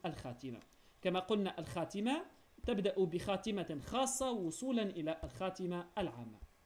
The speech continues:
إذن إن قدرة الأقصوصة العربية على لعب وظائف متعددة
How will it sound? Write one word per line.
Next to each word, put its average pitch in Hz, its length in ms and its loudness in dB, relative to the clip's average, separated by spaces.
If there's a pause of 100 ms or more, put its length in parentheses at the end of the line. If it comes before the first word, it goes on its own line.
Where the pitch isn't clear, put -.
(1000)
إذن 277 180 8
إن 381 240 2
قدرة 311 460 4
الأقصوصة 247 680 -2
العربية 214 1000 2
على 165 380 4
لعب 196 640 2 (360)
وظائف 175 580 2
متعددة 175 960 2